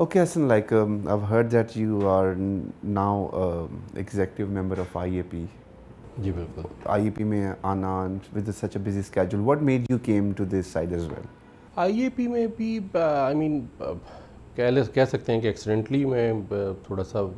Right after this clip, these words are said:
Speaker 2: uh, फॉरवर्ड आया, otherwise, uh, मेंबर तो मैं आईएपी का बहुत पहले से था, but अभी, uh, most recently, uh, मुझे एक बड़ी अजीब सी डिवाइड नज़र आ रही थी between young architects and our senior architects,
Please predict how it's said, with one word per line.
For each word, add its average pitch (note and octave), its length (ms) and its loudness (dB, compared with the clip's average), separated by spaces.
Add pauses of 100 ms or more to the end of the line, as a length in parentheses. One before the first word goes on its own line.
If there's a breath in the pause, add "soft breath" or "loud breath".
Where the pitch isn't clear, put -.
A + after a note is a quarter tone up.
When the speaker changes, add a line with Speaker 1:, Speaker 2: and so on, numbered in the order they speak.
Speaker 2:
uh, F2+ 200 -4
फॉरवर्ड F#2+ 380 -2
आया, A2+ 360 -2
otherwise, G#2+ 560 0 (840 loud breath)
uh, F2+ 420 -2 (220)
मेंबर F#2+ 280 -2
तो G#2+ 120 -2
मैं F#2+ 100 0
आईएपी F#2 280 -4
का F#2+ 80 -4
बहुत F2+ 260 -6
पहले F2+ 200 -2
से G#2+ 160 -4
था, C3 240 -4
but - 220 -4
अभी, D#3+ 320 -4
uh, A#2+ 600 -6
most C#3 200 0
recently, D#3 460 -2
uh, - 500 -12
मुझे C3+ 220 -4
एक D3+ 120 -4
बड़ी C#3+ 300 2
अजीब D3 240 0
सी - 160 -8
डिवाइड A2 500 4
नज़र A2 260 6
आ G2+ 140 8
रही G2+ 120 4
थी G#2+ 200 -2
between G2+ 480 0
young G#2+ 200 4
architects G2 560 2
and F2+ 140 -2
our F2+ 240 -2
senior G2 260 -2
architects, F#2 560 -4